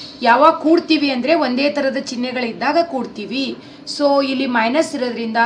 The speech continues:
ನಾವಿಬ್ರಿಗೂ ಕೂಡ ಮೈನಸ್ ಚಿಹ್ನೆಯನ್ನೇ ಕೊಡ್ಬೇಕು. ನೆಕ್ಸ್ಟ್ ಒಂದೇ ಒಂದ್ ಸಣ್ಣ ಕೆಲ್ಸ ಉಳಿತು. ಏನು ಅಂದ್ರೆ ಎಕ್ಸ್ ಜಾಗಕ್ಕೆ ಏನ್ ಬರಿಬೇಕು?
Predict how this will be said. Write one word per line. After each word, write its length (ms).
ನಾವಿಬ್ರಿಗೂ 640
ಕೂಡ 300
ಮೈನಸ್ 440
ಚಿಹ್ನೆಯನ್ನೇ 560
ಕೊಡ್ಬೇಕು. 800
ನೆಕ್ಸ್ಟ್ 280
ಒಂದೇ 320
ಒಂದ್ 200
ಸಣ್ಣ 420
ಕೆಲ್ಸ 320
ಉಳಿತು. 600
ಏನು 440
ಅಂದ್ರೆ 680
ಎಕ್ಸ್ 360
ಜಾಗಕ್ಕೆ 380
ಏನ್ 160
ಬರಿಬೇಕು? 760